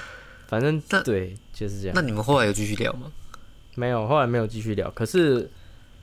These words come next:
Speaker 1: 我以前就是有听过类似的人，没想到我真的有遇到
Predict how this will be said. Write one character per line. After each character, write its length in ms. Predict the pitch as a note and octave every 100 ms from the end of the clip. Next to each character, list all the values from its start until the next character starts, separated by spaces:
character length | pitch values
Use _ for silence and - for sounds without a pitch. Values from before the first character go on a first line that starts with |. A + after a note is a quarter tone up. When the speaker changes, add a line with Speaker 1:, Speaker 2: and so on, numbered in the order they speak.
| - - - - - - - - - -
Speaker 1:
我 280 | D3+ C#3 C#3
以 140 | C#3+
前 260 | A#2+ B2+ C3+
就 180 | F#3
是 540 | E3+ - E3+ C#3 B2+ A#2
有 140 | A2
听 260 | G2+ D3 D3
过 220 | D3+ B2+
类 200 | C3+ B2
似 280 | G#2 - A2+
的 120 | F2+
人， 200 | D#2+ D#2+
没 160 | E2 C3+
想 160 | D#3
到 80 | B2+
我 140 | C3 G#2
真 200 | A#2+ A#2+
的 120 | A2
有 160 | F2+
遇 200 | - A#2
到 320 | G2+ A2+ G2+